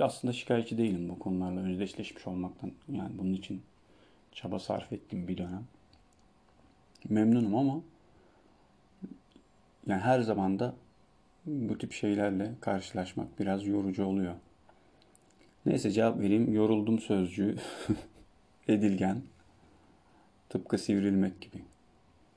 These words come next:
İrkilmek, eksilmek gibi edilgen bir sözcük. Kulis Edebiyat sayfasının bir sorusu var. "Sayın hocam hem sayfa hem okul bu tempoya nasıl yetişiyorsunuz?" demiş. Vallahi hocam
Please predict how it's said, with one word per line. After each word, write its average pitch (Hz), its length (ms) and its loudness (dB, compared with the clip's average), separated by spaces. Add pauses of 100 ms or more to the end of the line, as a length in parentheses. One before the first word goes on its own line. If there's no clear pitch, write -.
İrkilmek, 92 600 2
eksilmek 92 560 -2
gibi - 240 -6
edilgen 92 440 -2
bir 90 40 -8
sözcük. - 380 -10 (2250)
Kulis 123 300 4
Edebiyat 123 360 2
sayfasının 117 680 -2
bir 107 60 -12
sorusu - 420 -8
var. 123 220 -2
"Sayın 117 340 4
hocam 107 220 2
hem 117 240 4
sayfa 101 460 0
hem 113 160 0
okul 101 260 -2 (120)
bu 120 100 4
tempoya 107 380 0
nasıl 107 260 -2
yetişiyorsunuz?" - 680 -8
demiş. 113 240 -8 (1160)
Vallahi 123 320 2
hocam 123 280 0